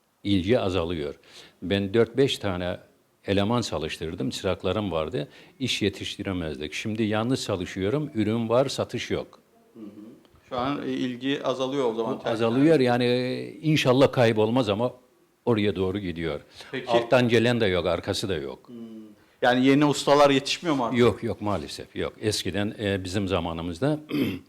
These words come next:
Speaker 1: <clears throat> örneğin beni öyle verdiler. Getirdiler ustanın yanına. "Usta, eti senin, kemiği benim." Şimdi öyle bir şey yok. Şimdi gelmiyor, gelen de parayı konuşuyor. Gelme gelmiyor.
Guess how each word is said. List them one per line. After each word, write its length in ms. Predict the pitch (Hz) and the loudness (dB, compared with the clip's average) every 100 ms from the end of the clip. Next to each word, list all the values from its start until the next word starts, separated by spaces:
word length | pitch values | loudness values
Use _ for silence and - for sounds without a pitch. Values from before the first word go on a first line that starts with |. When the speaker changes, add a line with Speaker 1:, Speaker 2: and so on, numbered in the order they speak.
| _ _ | _ _
Speaker 1:
<clears throat> 680 | _ _ _ _ _ _ _ | _ _ _ _ _ _ _
örneğin 460 | 117 104 110 139 101 | 2 4 4 2 2
beni 200 | 101 135 | 2 2
öyle 340 | 104 104 107 | 2 2 0
verdiler. 380 | 87 76 76 73 - _ | -2 -4 -6 -8 -12 _
Getirdiler 520 | - 98 - 90 92 92 | -2 0 0 -4 -2 -2
ustanın 340 | 98 95 87 | -4 -6 -6
yanına. 280 | 87 98 123 | -6 -6 -4
"Usta, 360 | 117 - 110 - - | -4 0 -2 -2 -8
eti 200 | 117 131 | -6 -4
senin, 280 | - 113 135 | -2 -2 -2
kemiği 360 | 117 107 117 | -2 -2 0
benim." 200 | 95 87 76 _ _ - - | 0 -4 -10 _ _ -20 -10
Şimdi 360 | - 139 135 | -4 -2 2
öyle 220 | 110 110 | 2 2
bir 40 | 92 | -2
şey 200 | - 104 | 0 0
yok. 180 | 82 - | 0 -2
Şimdi 260 | 117 123 | -2 -2
gelmiyor, 480 | 95 120 156 202 208 | 4 4 6 6 6
gelen 380 | 98 110 156 196 | 6 4 6 6
de 120 | 185 | 6
parayı 300 | 120 107 117 | 6 4 4
konuşuyor. 520 | 117 90 - 78 69 - _ _ 107 | 0 -4 -6 -10 -10 -14 _ _ 0
Gelme 320 | 101 90 143 | 0 2 2
gelmiyor. 540 | 214 214 80 67 67 | 4 4 2 -8 -12